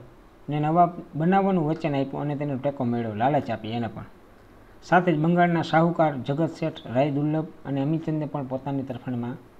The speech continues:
કરી લીધા અંગ્રેજોએ. માર્ચ સત્તરસો સત્તાવનમાં ફ્રેન્ચ વસાહત પર અંગ્રેજોએ આક્રમણ કરી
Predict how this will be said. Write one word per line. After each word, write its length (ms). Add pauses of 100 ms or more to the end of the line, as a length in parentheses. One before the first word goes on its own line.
(340)
કરી 220
લીધા 260
અંગ્રેજોએ. 460 (2750)
માર્ચ 340
સત્તરસો 500
સત્તાવનમાં 640 (120)
ફ્રેન્ચ 360
વસાહત 400
પર 120
અંગ્રેજોએ 440
આક્રમણ 420
કરી 280